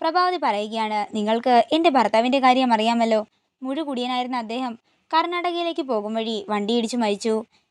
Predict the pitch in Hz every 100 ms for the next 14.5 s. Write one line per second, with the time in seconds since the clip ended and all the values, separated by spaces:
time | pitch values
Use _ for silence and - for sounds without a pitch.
0 | _ 320 320 370 339 226 208 220 196 196
1 | 185 240 214 214 226 240 233 208 202 208
2 | 214 214 214 220 - _ _ - 226 233
3 | 240 240 240 - _ _ 339 349 370 339
4 | 240 220 240 233 208 208 233 240 226 220
5 | - 240 349 339 262 240 294 254 208 -
6 | 233 247 311 254 277 277 269 262 _ _
7 | _ _ 339 381 311 226 247 247 226 220
8 | 220 220 - 302 330 277 214 214 226 208
9 | 214 226 226 220 220 233 _ _ 240 240
10 | 269 277 269 285 330 349 349 339 269 208
11 | 220 214 208 208 220 247 220 196 214 220
12 | 214 208 - _ _ 226 233 233 240 220
13 | 208 247 262 262 254 247 311 311 339 339
14 | 269 208 208 214